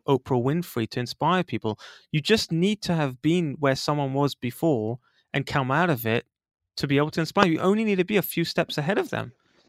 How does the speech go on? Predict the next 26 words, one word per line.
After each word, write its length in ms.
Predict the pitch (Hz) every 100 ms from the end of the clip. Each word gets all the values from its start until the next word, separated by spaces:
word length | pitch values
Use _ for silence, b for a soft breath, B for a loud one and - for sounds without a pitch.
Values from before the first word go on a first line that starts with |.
| _ _ _ _ -
you 140 | 151
know? 280 | 139 151 190 - - _ _ -
And, 320 | 151 147 - - _
and 160 | 160 156
there's, 320 | 160 147 - -
and, 200 | 156 143
and 220 | 147 139
that's, 400 | 165 190 196 - - B B B _
you 140 | - 160
know, 80 |
we, 200 | 147 165 -
we, 200 | 151 151 _
we 140 | 143
justify 800 | 143 185 202 180 - 139 107 90 92
and 140 | 123
we 200 | 123 123 117 B _
make 200 | 147 175
excuses 1040 | 156 - - - 180 180 - 120 107 - - _
for 180 | - -
not, 400 | 131 135 135 135 - _ _ _ _ _ _
you 100 | 147
know, 160 | 127 117 -
putting 240 | 151 135
ourselves 420 | 123 123 127 117
out 260 | 135 175 147
there. 240 | 113 110